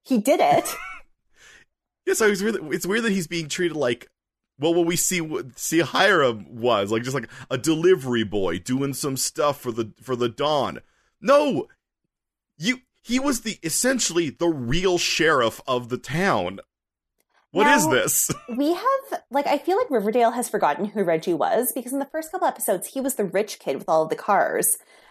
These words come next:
Speaker 1: Now, it turns out, remember last season we were like, "Oh, Reggie's going to community college? That's weird."
Speaker 2: Yeah.
Speaker 1: It turns
Speaker 2: Yeah.
Speaker 1: out his family is, in fact, very poor, and he's
Speaker 2: Yeah.
Speaker 1: kind of a loser.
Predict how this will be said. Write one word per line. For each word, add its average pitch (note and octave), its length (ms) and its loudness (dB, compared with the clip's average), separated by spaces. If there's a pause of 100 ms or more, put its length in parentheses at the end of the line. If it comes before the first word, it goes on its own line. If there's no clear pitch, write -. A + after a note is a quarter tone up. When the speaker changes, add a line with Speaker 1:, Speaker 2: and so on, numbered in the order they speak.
(140)
Speaker 1:
Now, A#3+ 200 4
it A3+ 120 -2
turns E4+ 360 -2
out, A#3 260 4
remember D#4 240 0 (400)
last G3+ 640 2
season G3+ 260 0
we F#3+ 80 2
were F#3 80 4
like, E3 180 4
"Oh, G3+ 300 4
Reggie's F#3 320 0
going G#3 180 2
to - 80 -10
community D3+ 420 -2
college? E4+ 440 2
That's - 380 2
weird." D#3+ 420 0
Speaker 2:
Yeah. E2+ 360 0 (200)
Speaker 1:
It A#3+ 80 -8
turns F#4 280 0
Speaker 2:
Yeah. F4 80 6
Speaker 1:
out D#4+ 60 2
his C#4+ 160 -2
family G3 360 0
is, F#3+ 100 2
in E3+ 140 -2
fact, C3+ 420 2 (580)
very G#3 440 4
poor, - 600 2 (460)
and A#3 140 -2
he's C4 100 0
Speaker 2:
Yeah. D#4+ 120 2
Speaker 1:
kind F4 260 0
of G3+ 40 0
a F#3+ 60 4
loser. G#3 580 0